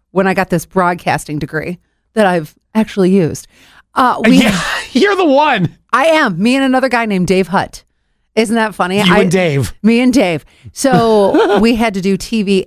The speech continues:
Speaker 1: and radio, and I hated the T V portion. And I even worked for a T V station in Columbus. Ugh.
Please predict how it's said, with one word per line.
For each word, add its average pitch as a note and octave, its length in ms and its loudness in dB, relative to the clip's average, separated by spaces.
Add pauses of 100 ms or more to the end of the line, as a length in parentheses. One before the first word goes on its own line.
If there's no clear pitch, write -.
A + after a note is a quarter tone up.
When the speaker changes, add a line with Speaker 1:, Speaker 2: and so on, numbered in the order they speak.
(140)
Speaker 1:
and A#3+ 280 -2
radio, F#3 440 0
and D#3 100 -4
I D#3 80 -2
hated F3+ 600 -2
the D#3 80 -6
T D#3 160 -8
V C#3 120 -8
portion. D3 440 -4 (420)
And F#3 100 0
I G3+ 100 0
even A#3 200 0
worked G3 220 0
for C#4 120 -2
a C4 80 -2
T C#4+ 140 -2
V C#4 140 0
station D4 320 0
in A3+ 100 0
Columbus. G3+ 580 -2 (220)
Ugh. A3 280 0